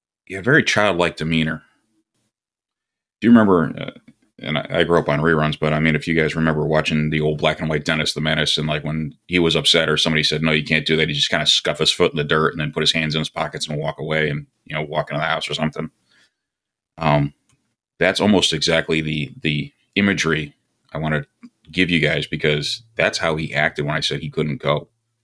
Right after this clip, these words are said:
Like, "You're not following the housing unit rules. This is why. So, you know, we're, you, you can do this tomorrow, but I can't have you do it today." And that's, that's how he, he walked away. And it kinda set a click in my head, like, "That's weird."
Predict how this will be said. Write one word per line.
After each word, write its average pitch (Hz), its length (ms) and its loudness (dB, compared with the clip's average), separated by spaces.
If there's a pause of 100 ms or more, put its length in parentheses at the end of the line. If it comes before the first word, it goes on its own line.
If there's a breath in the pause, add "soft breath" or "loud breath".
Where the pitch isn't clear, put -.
(500)
Like, 71 200 -10
"You're 78 120 -2
not 80 200 0
following 80 240 0
the 76 80 -2
housing 78 320 -2
unit 76 240 -4
rules. 80 640 -4 (640)
This 85 180 0
is 76 100 -6
why. 76 480 0 (640)
So, 71 300 0
you 71 120 -4
know, 73 180 -4
we're, 78 280 -2
you, 85 200 -2
you 90 140 -2
can 87 140 2
do 85 160 4
this 78 160 2
tomorrow, 78 340 2
but 76 160 -2
I 78 60 0
can't 78 240 0
have 73 140 -4
you 71 80 -4
do 71 160 -4
it 67 80 -10
today." 71 360 -4 (460)
And 76 120 -2
that's, 80 240 -2
that's - 240 -2
how 113 120 4
he, 80 280 0
he 82 120 -2
walked 80 320 2
away. 78 200 4
And 76 80 0
it 71 100 -6
kinda 135 200 0
set 107 220 4
a 78 60 0
click - 300 0
in 78 60 0
my 73 140 0
head, 85 240 0
like, - 320 -10 (640)
"That's - 280 -4
weird." 101 420 2